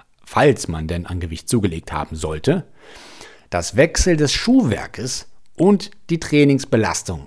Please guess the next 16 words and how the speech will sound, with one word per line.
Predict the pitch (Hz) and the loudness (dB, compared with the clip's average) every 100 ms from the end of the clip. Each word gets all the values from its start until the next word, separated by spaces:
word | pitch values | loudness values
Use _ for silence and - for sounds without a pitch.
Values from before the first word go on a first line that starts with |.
| _ | _
also | 92 85 78 | -8 -8 -8
die | 73 85 | -10 -12
Distanz, | 78 78 - 101 113 110 | -10 -10 -6 -2 0 0
der | - 76 | -2 -8
Laufstil, | 82 113 - - 101 | -2 -2 -2 -2 0
der | 87 - | 0 0
Untergrund, | 139 139 101 85 98 98 - - - | 0 0 -2 -2 -4 -4 -12 -20 -10
können | - 98 - | -4 -2 -2
alle | 110 127 127 - 107 | 0 2 2 0 2
notwendige | 139 165 143 143 123 101 | 4 4 4 6 4 2
Anpassungen | 107 90 82 92 82 | -2 -4 -6 -6 -4
sein | 104 139 | -4 -2
oder | 127 101 | -2 2
sind | 113 127 - 95 | 4 4 2 -6
notwendige | 95 - 85 92 87 | -6 -8 -8 -8 -8
Anpassungen. | 80 - - - - | -6 -6 -6 -12 -14